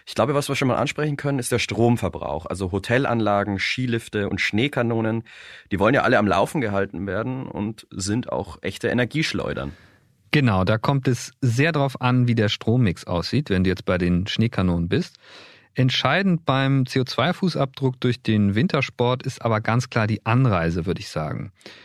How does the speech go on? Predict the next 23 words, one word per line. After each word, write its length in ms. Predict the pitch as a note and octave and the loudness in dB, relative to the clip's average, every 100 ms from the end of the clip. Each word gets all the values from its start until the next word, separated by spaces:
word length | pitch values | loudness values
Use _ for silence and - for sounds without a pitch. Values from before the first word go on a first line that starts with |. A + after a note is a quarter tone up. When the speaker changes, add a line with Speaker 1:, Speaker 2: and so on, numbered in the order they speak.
| - _ - | -20 _ -2
Speaker 2:
Wenn 200 | A2 A#2+ | 2 2
man 420 | A#2 A#2 A#2 A2 | 4 4 2 0
quer 340 | - A#2 C3 | -4 0 2
durch 160 | E3+ C#3 | 2 0
die 120 | C3+ | 0
Republik 420 | C3 C3 A#2+ D#3 | 0 0 0 2
mit 140 | C#3+ A#2+ | 2 2
dem 160 | A2 | 0
Auto 560 | - A#2+ F3 F#3 F3+ F3 | 2 0 0 0 2 2
dahin 500 | C3+ G#2+ B2 E3+ G3+ | 2 2 4 4 2
kommt 380 | - F#3 G#3 - | 0 0 2 0
oder 320 | A2+ G2+ F#2+ | 0 2 2
in 100 | G2 | 2
den 100 | G2+ | 2
Flieger 360 | - E3+ D#3 G#2 | 0 0 0 0
steigt, 480 | - F#2+ B2 - | 0 0 0 0
dann 360 | A#2+ A#2 B2+ B2+ | 0 2 2 2
macht 320 | C#3 C3 - C3 | 2 0 0 -4
das 120 | - | -2
den 200 | B2 B2 | 0 2
entscheidenden 720 | A#2 - - A#2+ C3 A#2+ G#2+ | 0 0 0 2 2 2 0
Part 420 | - G2+ F#2+ - | 0 0 0 -2
aus. 360 | - - - | -4 -4 -6